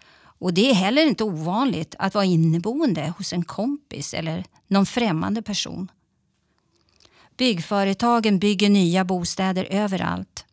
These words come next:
Men ett problem verkar vara att byggandet inte går i takt med befolkningsökningen i städerna. Ett annat problem är att nyproducerade bostäder är dyra.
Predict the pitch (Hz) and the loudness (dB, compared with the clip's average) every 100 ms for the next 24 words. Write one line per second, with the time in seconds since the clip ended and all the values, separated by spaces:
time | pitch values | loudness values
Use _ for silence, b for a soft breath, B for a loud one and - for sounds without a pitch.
0 | _ _ b b b b b b b - | _ _ b b b b b b b 2
1 | 240 302 320 226 196 240 247 202 180 180 | 6 6 4 -2 0 0 2 2 0 0
2 | 202 190 170 175 180 180 - 214 175 160 | -2 0 0 -2 -2 -6 -4 -2 -2 0
3 | 214 220 - 185 170 196 180 180 175 208 | 0 0 -2 -4 -4 -4 -4 -4 -4 -6
4 | 185 - 180 185 175 - 185 170 - 180 | -8 -8 -6 -4 -6 -6 -8 -8 -10 -8
5 | - 220 202 - 180 175 185 _ - 156 | -6 -6 -6 -8 -8 -8 -12 _ -12 -8
6 | - 156 156 151 175 190 _ _ _ _ | -6 -6 -6 -8 -10 -14 _ _ _ _
7 | _ _ _ _ _ _ _ _ - B | _ _ _ _ _ _ _ _ -20 B
8 | B B B B - 285 294 294 311 320 | B B B B -2 2 4 6 4 4
9 | - 165 156 156 175 202 - _ b b | 0 0 -2 -4 -4 -6 -12 _ b b
10 | b 202 185 180 190 190 - 226 262 - | b 2 2 2 0 0 2 4 4 2
11 | 220 208 220 - 262 254 220 202 185 175 | 0 0 -2 0 2 2 0 -2 -2 -4
12 | - 214 208 190 - 180 170 196 160 196 | -2 -2 -2 -4 -4 -4 0 -2 -2 -2
13 | 175 | -4